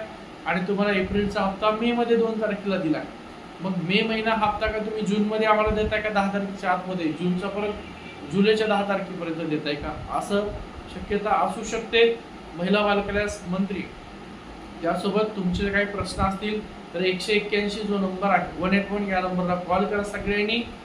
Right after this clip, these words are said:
तिथं तुमच्या सगळ्या शंका निरसन मांडा, कारण सरकारने तुमचा हेल्पलाईन नंबर फक्त एकच दिला, तो म्हणजे एकशे एक्क्याऐंशी, इंग्रजीमध्ये वन एट वन,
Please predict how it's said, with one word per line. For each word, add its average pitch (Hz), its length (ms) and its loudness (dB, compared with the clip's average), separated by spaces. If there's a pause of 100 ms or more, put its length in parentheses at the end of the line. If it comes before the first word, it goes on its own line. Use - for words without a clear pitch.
(180)
तिथं 175 120 -4
तुमच्या 202 340 0
सगळ्या 190 440 0
शंका 202 380 0
निरसन 185 420 0
मांडा, 175 160 0
कारण 175 360 -2
सरकारने 190 500 0 (440)
तुमचा 185 240 -4
हेल्पलाईन 202 640 2
नंबर 196 300 0
फक्त 208 140 -6
एकच 190 380 0
दिला, 196 160 0
तो 196 140 -2
म्हणजे 185 240 -2
एकशे 185 340 -2
एक्क्याऐंशी, 185 600 0 (400)
इंग्रजीमध्ये 185 600 2 (120)
वन 196 280 4 (160)
एट 175 220 0 (140)
वन, 185 160 6